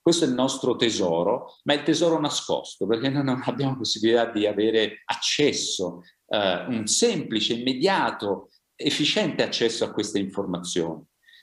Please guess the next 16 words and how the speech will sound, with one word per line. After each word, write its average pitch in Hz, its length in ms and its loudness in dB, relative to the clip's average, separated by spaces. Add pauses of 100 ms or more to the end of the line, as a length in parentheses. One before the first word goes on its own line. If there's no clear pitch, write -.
(140)
Ehm, 131 680 0 (1500)
il, 185 720 4 (1300)
questo, 214 800 4
questo, 170 880 2 (220)
questo 214 280 4
rappresenta 147 1120 2
il - 280 -2
punto 214 400 4
focale 113 840 -2 (380)
del 135 200 4
percorso 160 680 2
di 120 200 -4
Tillo, 80 560 -4 (440)
dove 156 640 4
personalmente, 170 1120 0
eh, 110 280 0